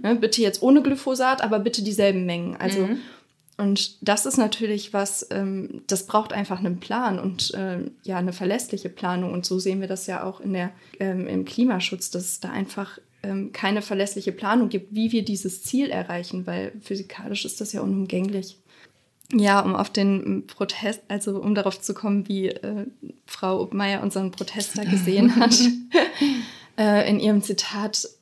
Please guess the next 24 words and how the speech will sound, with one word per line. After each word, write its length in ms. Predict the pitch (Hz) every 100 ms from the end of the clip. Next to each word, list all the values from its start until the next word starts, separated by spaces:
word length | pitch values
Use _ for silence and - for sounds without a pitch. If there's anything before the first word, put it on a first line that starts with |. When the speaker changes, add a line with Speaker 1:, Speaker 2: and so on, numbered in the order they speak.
| _ _ _ _
Speaker 1:
"Wir 140 | 202 202
möchten 640 | 214 220 - 208 202 - _ _ _ _ _
nicht 420 | 208 214 220 - - _
alles 300 | - 196 196
umstürzen." 1000 | - 214 220 - 175 175 180 190 185 - - -
Ich 160 | 185
glaube, 800 | - 208 220 214 208 202 196 - - _ _ _ _
wo 160 | 185 202
das 180 | 214 240
Missverständnis 960 | 240 247 240 - 214 208 208 208 202
liegt, 540 | 190 190 240 240 - - -
ist 360 | 208 - - -
in 140 | 208
der 120 | 202
Tatsache, 840 | 190 - 196 - 190 196 196 196 -
dass 260 | - 190 -
sich 400 | - 196 196 -
ohnehin 340 | 196 208 226
alles 320 | 214 196 175 -
verändert, 480 | 208 190 190 180
wenn 160 | 190 190
wir 60 | 185
nicht 260 | 185 -
eingreifen. 680 | 196 190 214 220 - 220 208